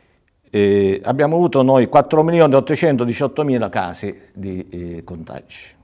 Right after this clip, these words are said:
Eh, nella fascia della, di popolazione tra i zero e diciannove anni sono stati confermati settecentonovantunomila casi di contagi,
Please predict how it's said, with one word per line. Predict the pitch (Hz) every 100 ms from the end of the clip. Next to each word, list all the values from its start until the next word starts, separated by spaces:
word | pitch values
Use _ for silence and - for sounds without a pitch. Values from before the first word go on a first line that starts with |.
| _ _ _ _ _ _ _ _ _ _ _ _ _ _ _ _ _ _ _ _ _ -
Eh, | 107 101 98 95 90 -
nella | 120 156 175
fascia | 226 208 170
della, | 143 139
di | 123 135
popolazione | 143 127 131 127 117 95 90 87 - - _ _ _
tra | - 131 123
i | 110 - - 104
zero | 151 160 120 104
e | - 113
diciannove | 113 127 131 113
anni | 87 82 120 185 - _ _ _ _ _ _ _ _ _
sono | - 151
stati | 147 170 143
confermati | 139 139 160 170 165 123 -
settecentonovantunomila | - 165 165 180 196 185 175 147 151 151 151 131 139 143 139 123
casi | 107 95 95 - - _ _ _ _
di | - 110
contagi, | 98 - 76 - -